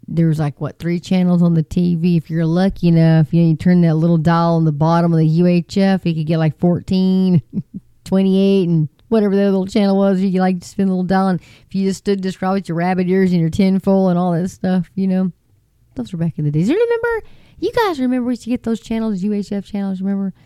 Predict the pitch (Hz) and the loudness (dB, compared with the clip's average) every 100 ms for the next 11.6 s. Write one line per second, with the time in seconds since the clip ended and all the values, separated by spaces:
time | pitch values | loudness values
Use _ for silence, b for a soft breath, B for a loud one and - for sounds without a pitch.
0 | b b b b 175 190 214 185 - 190 | b b b b -4 0 0 -2 -2 -2
1 | 190 170 - 156 - 160 - - 156 - | -2 -4 -6 -8 -2 -2 -2 -8 -8 -6
2 | 151 147 - _ _ 190 165 147 170 175 | -6 -6 -8 _ _ 0 2 2 0 0
3 | 170 170 165 165 156 156 151 156 143 175 | 0 0 0 0 -2 -2 -4 -4 0 0
4 | 156 156 - 160 143 b b b _ _ | 0 -4 -2 0 0 b b b _ _
5 | - 175 156 147 196 214 151 - 196 _ | -4 -2 0 -4 -4 -2 -2 -4 -12 _
6 | _ - 165 156 156 156 165 156 151 165 | _ -4 0 2 2 2 0 -2 -4 -2
7 | 156 160 151 170 180 170 156 - 175 160 | -2 -4 0 4 4 4 0 -4 -4 -2
8 | 151 220 202 160 147 156 - b b b | 0 0 0 -2 -2 -2 -4 b b b
9 | - 320 349 311 277 202 165 143 185 214 | -6 -4 -4 -4 -4 -2 -2 2 0 0
10 | 214 202 208 208 185 180 175 156 - 185 | 0 2 4 4 4 2 0 -4 -6 -4
11 | 202 - 208 185 190 | -4 -6 -6 -4 -4